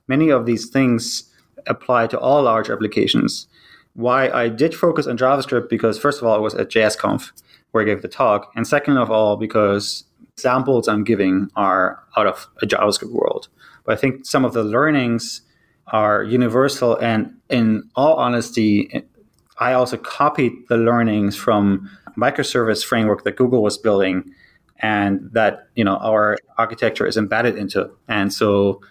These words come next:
these are very much things that I basically ported from more stack independent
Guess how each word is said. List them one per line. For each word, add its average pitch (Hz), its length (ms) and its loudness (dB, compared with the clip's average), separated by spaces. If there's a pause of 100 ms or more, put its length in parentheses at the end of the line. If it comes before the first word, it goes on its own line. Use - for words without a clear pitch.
these 113 240 0
are 117 100 0
very 117 220 0
much 107 360 -2
things 123 280 0
that 107 180 -2
I 107 120 -2 (200)
basically 110 300 0
ported 123 420 -2
from 101 480 -2 (240)
more 107 200 2
stack - 340 -4
independent 107 680 0